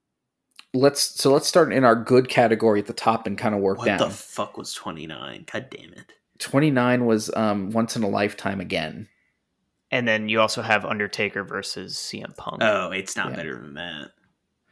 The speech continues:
Speaker 3: Yeah.
Speaker 1: So here's the question.
Speaker 3: So unfortunate for this WrestleMania, but
Speaker 1: Okay, hold
Speaker 3: it
Speaker 1: on.
Speaker 3: doesn't have, like, you just
Speaker 1: Let's
Speaker 3: can't
Speaker 1: go,
Speaker 3: watch it anymore.
Speaker 1: let's go back to Alex's thing earlier that when we went through thirty-two is, is this better than twenty-six?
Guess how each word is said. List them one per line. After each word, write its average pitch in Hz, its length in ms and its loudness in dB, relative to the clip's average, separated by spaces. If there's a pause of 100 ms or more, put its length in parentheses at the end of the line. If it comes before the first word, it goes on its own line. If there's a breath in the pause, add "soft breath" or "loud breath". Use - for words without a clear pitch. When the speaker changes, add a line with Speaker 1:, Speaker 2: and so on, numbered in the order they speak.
Speaker 3:
Yeah. - 400 -8
Speaker 1:
So 117 180 4
here's 117 240 -2
the 120 80 -2
question. 143 540 4
Speaker 3:
So 170 240 8
unfortunate 120 640 -2
for 110 100 -4
this 107 180 -8
WrestleMania, 101 800 -6 (100)
but 101 280 -2
Speaker 1:
Okay, 131 240 6
hold 127 240 2
Speaker 3:
it 170 40 4
Speaker 1:
on. 156 80 6
Speaker 3:
doesn't 127 260 4
have, 110 340 0 (460)
like, - 160 -14
you 123 80 -6
just 123 120 -2
Speaker 1:
Let's 117 120 2
Speaker 3:
can't 156 100 0
Speaker 1:
go, 165 60 6
Speaker 3:
watch 190 300 0
it - 120 -2
anymore. - 520 -10 (140)
Speaker 1:
let's 127 300 4
go 175 140 6
back 143 280 6
to 143 220 0 (320)
Alex's 120 460 -2
thing 110 240 0
earlier 120 280 2
that 95 120 0
when 104 180 -2
we 107 60 0
went 107 180 -2
through 107 80 -6
thirty-two 101 720 2
is, 95 240 -4 (680)
is 113 120 -2
this 147 120 2
better 120 280 2
than 101 120 0
twenty-six? - 960 -2